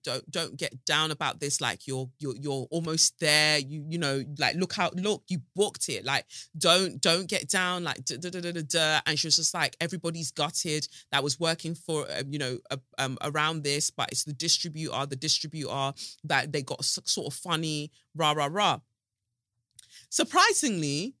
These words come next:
let me tell you, baby girl, I wasn't actually down. I wasn't down because I said, "Let me tell you, what is for me in this life, no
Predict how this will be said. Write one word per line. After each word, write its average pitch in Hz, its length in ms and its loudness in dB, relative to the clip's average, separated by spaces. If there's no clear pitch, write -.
let 277 120 -2
me 320 60 0
tell 294 180 2
you, 226 120 0
baby 175 260 0
girl, 160 420 2
I 226 80 2
wasn't 311 340 0
actually - 380 0
down. 165 500 -4
I 190 80 2
wasn't 254 360 0
down 185 320 2
because - 300 -6
I 196 80 -2
said, 175 420 0
"Let 240 240 2
me 349 80 2
tell 285 300 4
you, 143 300 -4
what 262 400 4
is - 160 4
for 277 300 2
me 233 280 2
in 190 180 -2
this 185 240 2
life, 196 580 0
no 180 420 2